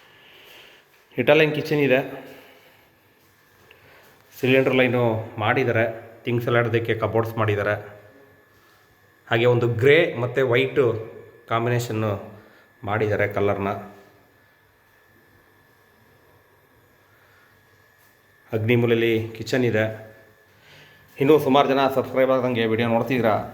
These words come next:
ನೋಡಿ ಸಬ್ಸ್ಕ್ರೈಬ್ ಮಾಡಿಕೊಂಡು ವಿಡಿಯೋ ನೋಡಿ ಸಪೋರ್ಟ್ ಮಾಡಿ. ನೀವೊಂದು ಸಬ್ಸ್ಕ್ರೈಬ್ ಬಟನ್ ಒತ್ತಿದ್ರೆ ನಮಗೆ ಒಂದು ಸಬ್ಸ್ಕ್ರೈಬ್ ಬರುತ್ತೆ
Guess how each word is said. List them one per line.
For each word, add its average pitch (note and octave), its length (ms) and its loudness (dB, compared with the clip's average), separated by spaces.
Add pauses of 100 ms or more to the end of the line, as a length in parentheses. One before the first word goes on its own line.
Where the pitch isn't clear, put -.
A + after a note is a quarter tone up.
(460)
ನೋಡಿ C3 540 4 (200)
ಸಬ್ಸ್ಕ್ರೈಬ್ A2 340 -2
ಮಾಡಿಕೊಂಡು G#2 400 -2
ವಿಡಿಯೋ G#2+ 220 0
ನೋಡಿ G2 280 0
ಸಪೋರ್ಟ್ A#2 420 -2
ಮಾಡಿ. G#2 340 0 (500)
ನೀವೊಂದು G#2 640 -4
ಸಬ್ಸ್ಕ್ರೈಬ್ A#2 420 0
ಬಟನ್ A2+ 240 -2
ಒತ್ತಿದ್ರೆ A2 380 0 (640)
ನಮಗೆ G#2+ 320 0
ಒಂದು G#2+ 340 0 (1700)
ಸಬ್ಸ್ಕ್ರೈಬ್ A#2 400 0
ಬರುತ್ತೆ G2 360 -4